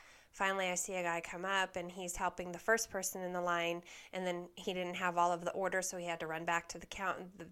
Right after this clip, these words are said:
to the back to get the, the rest of the order. Everybody's just kind of frustrated and over it. And this woman walks in, and she is definitely looking for the takeout line because she's one of the food delivery drivers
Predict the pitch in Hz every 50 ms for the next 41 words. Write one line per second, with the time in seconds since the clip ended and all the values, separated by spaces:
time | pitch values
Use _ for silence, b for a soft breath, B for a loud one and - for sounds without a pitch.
0 | - - - - 190 180 175 175 170 190 185 180 185 190 - - - - 185 180
1 | 165 - - - - 180 175 156 170 - - - 170 160 160 156 - - 170 -
2 | - - - 180 190 185 175 185 175 175 175 B B B B B B B B B
3 | 190 180 180 180 170 175 170 170 170 165 - - 175 165 - - - - 160 151
4 | 151 151 - - 139 147 - - - 156 143 139 143 147 151 151 - B B B
5 | B B B - 190 190 160 156 160 151 151 156 151 147 - - B B B B
6 | B B B B B B - 220 220 233 240 240 - 277 277 269 262 220 196 180
7 | 170 170 - - - 175 160 160 170 180 180 - _ B B B B B B B
8 | B B B B B B B - 196 190 185 185 180 185 185 185 - - - 233
9 | 226 226 220 214 208 208 202 - _ - 180 196 190 180 - - - - - b
10 | b b b b b b b b b - 214 208 208 - 247 214 233 220 196 190
11 | 185 - 185 175 - 190 165 175 - - 180 170 - 175 151 - 160 170 170 165
12 | 165 175 170 - 190 175 - - - 180 175 170 - 175 170 165 165 160 160 -
13 | 160 - - 294 330 294 - 196 180 170 165 165 165 160 160 175 160 156 147 -
14 | 143 135 123 - - -